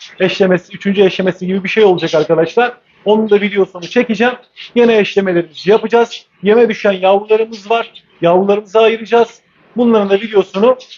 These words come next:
inşallah, e, sizlerle çekmeye, çekip sizlere ne yapacağım arkadaşlar? Belirteceğim. Evet sevgili dostlarım,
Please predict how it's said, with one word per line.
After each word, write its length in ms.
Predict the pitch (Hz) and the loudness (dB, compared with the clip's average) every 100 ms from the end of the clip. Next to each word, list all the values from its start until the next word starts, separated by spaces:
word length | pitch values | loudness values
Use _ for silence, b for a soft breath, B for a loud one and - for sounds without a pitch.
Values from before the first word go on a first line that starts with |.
| - | -6
inşallah, 480 | 226 208 180 196 247 - - - _ | -2 0 2 2 -2 -8 -20 -20 _
e, 320 | 180 175 175 175 | -2 0 0 -2
sizlerle 460 | 240 185 190 180 | -6 0 2 2
çekmeye, 560 | - 214 - 180 233 - - - _ - - - - - - - | 0 -2 0 -2 -2 -4 -16 -20 _ -20 -20 -20 -20 -20 -16 -2
çekip 420 | 202 - 277 - | -2 -2 -8 -6
sizlere 500 | 240 202 180 185 262 - 220 | -4 -2 2 2 0 -6 -8
ne 60 | |
yapacağım 340 | 226 208 190 180 | -6 -2 -2 -2
arkadaşlar? 580 | 160 160 156 - 262 262 _ - - - - - - - - - - | -2 -4 -6 -2 -2 -4 _ -20 -20 -20 -20 -20 -20 -20 -20 -20 -4
Belirteceğim. 560 | 139 254 - - 120 - _ _ - - | 0 0 0 -6 -12 -12 _ _ -8 0
Evet 220 | 269 254 | 2 2
sevgili 280 | 226 208 196 | 0 0 -2
dostlarım, 360 | 175 - 151 | -2 0 -2